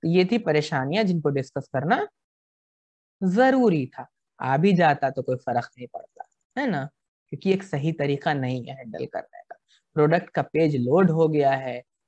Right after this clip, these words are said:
इसने कुछ रिटर्न नहीं किया, ये हवा में रुक गया, कहीं पहुंचा ही नहीं। और जब ये हल होगा तो मतलब बीच में अटका हुआ है, कुछ नहीं कर रहे हैं आप, ठीक। तो ये कोई सही तरीका नहीं है इस काम को करने का। तो अब हम चलते हैं सही तरीके की बात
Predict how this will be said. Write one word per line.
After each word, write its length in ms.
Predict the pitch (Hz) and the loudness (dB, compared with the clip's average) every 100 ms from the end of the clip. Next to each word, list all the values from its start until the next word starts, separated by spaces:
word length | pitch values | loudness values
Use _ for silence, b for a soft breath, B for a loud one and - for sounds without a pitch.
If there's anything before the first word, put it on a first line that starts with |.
| - | -14
इसने 240 | 139 165 | -4 -2
कुछ 220 | 156 151 143 | 0 -2 -2
रिटर्न 300 | 139 151 196 | 2 2 4
नहीं 240 | 185 165 | 4 2
किया, 200 | 147 143 | 0 0
ये 160 | 135 156 170 143 | 2 2 0 0
हवा 260 | 143 165 | 2 2
में 100 | 180 | 2
रुक 140 | 151 143 | 0 -2
गया, 220 | 143 156 | -2 -4
कहीं 180 | 156 160 | -4 -8
पहुंचा 340 | 156 151 151 | -6 -6 0
ही 120 | 160 156 | 2 2
नहीं। 160 | 131 - _ _ _ _ _ _ _ _ _ _ _ | -2 -10 _ _ _ _ _ _ _ _ _ _ _
और 80 | 170 | 4
जब 120 | 160 | 6
ये 140 | 160 147 139 - - | 6 4 0 -10 -2
हल 140 | 170 | 0
होगा 280 | 180 175 165 | 2 2 0
तो 180 | 151 - - - | 0 -6 -12 -6
मतलब 260 | 175 226 - _ - | -4 -4 -6 _ -4
बीच 320 | 180 208 226 | 2 4 4
में 60 | 226 | 2
अटका 220 | 175 - | 2 2
हुआ 140 | 156 196 | 0 0
है, 80 | 196 | -2
कुछ 280 | 233 - - | -4 -4 -2
नहीं 140 | 185 | -2
कर 140 | 151 123 | 0 -4
रहे 160 | 117 | -6
हैं 60 | 117 | -10
आप, 120 | 92 - _ _ _ 247 | -14 -18 _ _ _ -8
ठीक। 160 | 262 b b _ | -8 b b _
तो 40 | 180 | 0
ये 220 | 175 175 | 2 2
कोई 240 | 175 - 143 139 _ | 0 -2 -2 -4 _
सही 300 | - 139 131 | -6 -4 -4
तरीका 440 | 127 127 - 123 | -4 -6 -6 -6
नहीं 340 | 127 123 156 185 | -6 -6 -2 0
है 200 | 175 165 | 0 -2
इस 100 | 147 | -6
काम 280 | - 127 127 | -6 -6 -6
को 140 | 127 120 | -8 -8
करने 380 | 123 123 170 180 | -6 -4 -4 -2
का। 160 | 185 | -2
तो 460 | 190 _ _ _ - | -4 _ _ _ -6
अब 100 | 151 | -4
हम 120 | 156 151 | -4 -2
चलते 320 | 143 131 143 | -2 -2 -4
हैं 120 | 160 | -6
सही 280 | 160 139 143 | -4 -4 -4
तरीके 400 | 139 135 127 143 | -4 -4 -4 -4
की 120 | 139 | -4
बात 240 | 143 95 | -4 -6